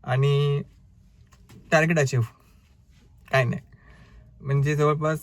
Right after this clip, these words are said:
मी सात वाजता निघलो, साडेसात वाजता निघलो होतो, साडे, साडेसात, साडेआठ, साडेनऊ, दहा, ठीकठाक काम केलं आपण, काही इश्यू नाही. So, आजच्या व्हिडिओमध्ये एवढंच. व्हिडिओ आवडला असेल नक्की like, share and subscribe करा, आणि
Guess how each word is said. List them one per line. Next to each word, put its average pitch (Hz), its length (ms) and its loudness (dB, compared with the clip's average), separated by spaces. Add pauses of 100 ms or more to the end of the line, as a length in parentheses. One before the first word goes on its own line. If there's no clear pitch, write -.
मी 147 100 -2
सात 139 240 0
वाजता 151 180 -2
निघलो, 143 320 -2
साडेसात 143 360 0
वाजता 147 180 -4
निघलो 143 260 -2
होतो, 127 260 -6
साडे, 131 320 -2 (180)
साडेसात, 127 580 -6
साडेआठ, 139 460 -2
साडेनऊ, 127 520 -4 (1600)
दहा, 117 200 -4 (1800)
ठीकठाक 143 320 -2
काम 135 180 0
केलं 127 200 -2
आपण, 113 260 -4 (400)
काही 120 180 -2
इश्यू 117 180 -6
नाही. 110 160 -6 (680)
So, 185 220 2 (160)
आजच्या 147 280 0
व्हिडिओमध्ये 170 400 0
एवढंच. 156 440 -2
व्हिडिओ 139 200 2
आवडला 135 240 4
असेल 139 260 0
नक्की 139 180 -4
like, 139 260 0
share 139 460 -2
and 135 140 -4
subscribe 139 340 -4
करा, 139 260 -4 (600)
आणि 123 560 0